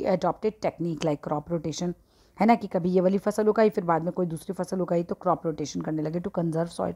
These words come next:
fertility। इससे क्या हुआ, सॉइल की जो फर्टिलिटी है वो बनी रहती है, ठीक है, क्रॉप रोटेशन से, ठीक है। He also developed simple tools for cultivation, सिंपल सिंपल टूल्स भी इन्होंने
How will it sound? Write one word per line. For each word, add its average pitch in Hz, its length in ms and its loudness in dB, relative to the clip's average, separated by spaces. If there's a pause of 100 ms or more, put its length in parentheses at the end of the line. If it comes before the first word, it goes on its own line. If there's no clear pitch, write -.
fertility। 143 500 -2 (540)
इससे 247 320 2
क्या 254 180 2
हुआ, 240 260 4 (180)
सॉइल 156 200 2
की 185 100 -4
जो 202 100 -6
फर्टिलिटी 147 560 -2
है 196 160 0
वो 226 160 2
बनी 143 240 0
रहती 151 320 -8
है, 151 80 -2 (420)
ठीक - 100 -10
है, 302 80 4
क्रॉप 175 300 2
रोटेशन 135 420 0
से, 165 120 -8
ठीक 208 180 -8
है। 269 160 6 (380)
He 247 120 4
also 214 380 8
developed 180 400 2
simple 226 380 0 (100)
tools 170 400 0
for 175 180 -2
cultivation, 160 580 -6
सिंपल 170 220 -4
सिंपल 160 260 -4 (100)
टूल्स 208 320 4
भी 208 60 2
इन्होंने 190 300 2